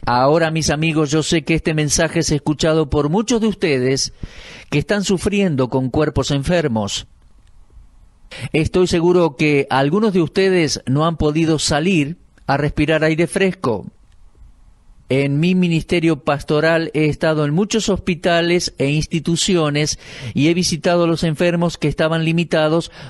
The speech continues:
por las condiciones de ese cuerpo terrenal.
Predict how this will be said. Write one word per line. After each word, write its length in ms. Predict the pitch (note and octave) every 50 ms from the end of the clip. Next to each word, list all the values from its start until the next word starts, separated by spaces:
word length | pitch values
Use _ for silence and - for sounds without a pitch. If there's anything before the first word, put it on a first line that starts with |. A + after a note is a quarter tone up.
| - -
por 200 | - B2 C3 C3+
las 120 | C3+ C3
condiciones 760 | - - D3 C#3+ C#3+ C#3+ - - E3 D#3+ E3 E3 E3+ D#3+ -
de 180 | - C3+ B2+ C#3+
ese 240 | C#3+ - D#3 C3+
cuerpo 440 | - - D3+ D#3 D#3 D3 - D3 C#3
terrenal. 800 | - - C3+ B2 B2 C3+ C3+ C#3 C#3+ D3+ D#3 D#3 D3 C3 G#2+ -